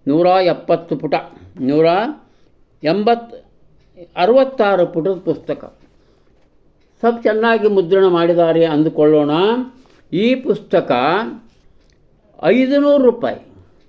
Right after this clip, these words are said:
ಸ್ವಲ್ಪ ಕನ್ಸೆಷನ್ ಅಂದ್ರೆ ನಾಲ್ಕೂವರೆ ನೂರು ರೂಪಾಯಿ ಅಂದ. "ಏನು ಮಾಡೋಣ ಸರ್?" "ನಾ ತಗೊಳಪ್ಪ" ಅಂತ ಹೇಳಿದೆ. <laughs> ಖರೀದಿ ಮಾಡಿದ, ನನಗೆ ಕೊಡುಗೆಯಾಗಿ ಕೊಟ್ಟವ. ನಿಮ್ಗೆ ಅಷ್ಟು ನಾ "ಏ ಬ್ಯಾಡಪ್ಪ" ಅಂತ ಎಷ್ಟು ಹೇಳಿದ್ರು ಕೇಳಲಿಲ್ಲ,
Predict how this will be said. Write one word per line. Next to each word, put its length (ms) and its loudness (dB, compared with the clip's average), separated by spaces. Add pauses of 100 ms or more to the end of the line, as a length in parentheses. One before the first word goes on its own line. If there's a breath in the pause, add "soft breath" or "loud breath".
(540)
ಸ್ವಲ್ಪ 320 0
ಕನ್ಸೆಷನ್ 680 0
ಅಂದ್ರೆ 200 -2
ನಾಲ್ಕೂವರೆ 560 2
ನೂರು 160 0
ರೂಪಾಯಿ 280 -4
ಅಂದ. 200 -2 (140)
"ಏನು 260 2
ಮಾಡೋಣ 280 0 (120)
ಸರ್?" 240 0
"ನಾ 280 -2
ತಗೊಳಪ್ಪ" 540 0
ಅಂತ 320 -2
ಹೇಳಿದೆ. 420 -2 (420 soft breath)
<laughs> 720 -6
ಖರೀದಿ 380 4
ಮಾಡಿದ, 300 0
ನನಗೆ 360 -2
ಕೊಡುಗೆಯಾಗಿ 680 -2
ಕೊಟ್ಟವ. 500 -6 (520 soft breath)
ನಿಮ್ಗೆ 200 0
ಅಷ್ಟು 220 -6
ನಾ 120 -4
"ಏ 140 0
ಬ್ಯಾಡಪ್ಪ" 500 -4
ಅಂತ 260 -4
ಎಷ್ಟು 260 -4
ಹೇಳಿದ್ರು 360 -6
ಕೇಳಲಿಲ್ಲ, 500 -2